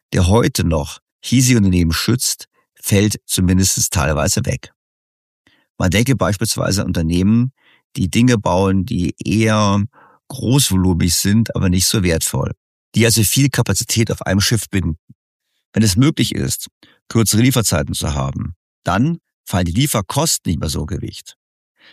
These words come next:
Ein anderes Beispiel für die Veränderung sind Unternehmen, die davon leben, dass sie quasi auf Auftrag reagieren.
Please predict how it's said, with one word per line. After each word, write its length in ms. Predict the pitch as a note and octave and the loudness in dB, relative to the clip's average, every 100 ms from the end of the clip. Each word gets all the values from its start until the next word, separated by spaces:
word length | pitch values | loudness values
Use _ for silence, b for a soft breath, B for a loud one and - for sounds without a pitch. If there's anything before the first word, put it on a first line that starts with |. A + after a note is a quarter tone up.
| b | b
Ein 100 | C3 | -2
anderes 340 | A#2+ D3+ D3 | 0 2 0
Beispiel 300 | - F2 F2+ | 0 -2 0
für 140 | G2 G2 | -2 -2
die 80 | F#2 | -2
Veränderung 580 | D#2+ C#2 G2+ A2 C3 B2+ b _ | -2 -2 -2 -2 -6 -8 b _
sind 160 | - | -4
Unternehmen, 360 | G2+ G2 F#2+ A2 | 0 2 2 2
die 60 | A2 | 2
davon 280 | F#2+ F2+ | 0 -2
leben, 560 | E2 E2+ F#2+ A2+ A#2+ C3+ b b _ | 0 0 2 2 0 -2 b b _
dass 140 | G2+ G2 | -2 0
sie 100 | G#2 | -2
quasi 500 | - E2 G2 F#2+ - | -2 -2 0 0 -2
auf 280 | - A2 - - | -2 -2 -2 -2
Auftrag 800 | A#2+ C#3+ - - C2+ C2+ - _ _ - | -2 -2 -6 -6 -6 -8 -12 _ _ -4
reagieren. 640 | F#2+ E2+ D#2+ E2 D2+ - | -2 0 0 -2 -2 -4